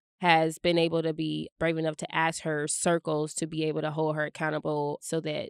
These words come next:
she could truly overcome that pattern, that habit that she wanted to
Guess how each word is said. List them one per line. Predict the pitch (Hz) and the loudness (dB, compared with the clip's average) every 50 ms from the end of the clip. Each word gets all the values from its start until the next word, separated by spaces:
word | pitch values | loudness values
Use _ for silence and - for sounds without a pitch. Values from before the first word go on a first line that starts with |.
| - _ | -10 _
she | - - - 196 | -8 -6 -6 -4
could | - - 226 - | -4 -4 -4 -2
truly | - - 190 190 175 170 165 - - | 0 2 2 2 2 0 -4 0 4
overcome | 175 175 180 180 175 185 175 160 - - - 170 160 160 156 156 156 156 - _ _ _ | 4 6 6 6 2 0 -4 -4 -4 0 2 4 4 4 4 2 0 -2 -6 _ _ _
that | - 156 156 165 165 165 160 160 156 - - _ _ - | -8 -2 2 4 4 6 4 4 2 0 -4 _ _ 0
pattern, | - 185 160 156 156 156 151 156 151 151 151 | 4 4 4 4 4 2 0 0 -2 -2 -2
that | 156 147 139 - | -2 -2 -2 -6
habit | - - 165 165 160 156 - 160 151 - | -6 2 6 6 6 6 4 2 0 0
that | 156 156 | -2 -4
she | - - - 165 156 | -4 -4 -4 -4 -2
wanted | 165 156 156 156 156 151 - | -2 0 0 0 0 -2 -4
to | - - 165 156 156 151 151 147 147 | -4 -2 0 0 0 0 -2 -4 -6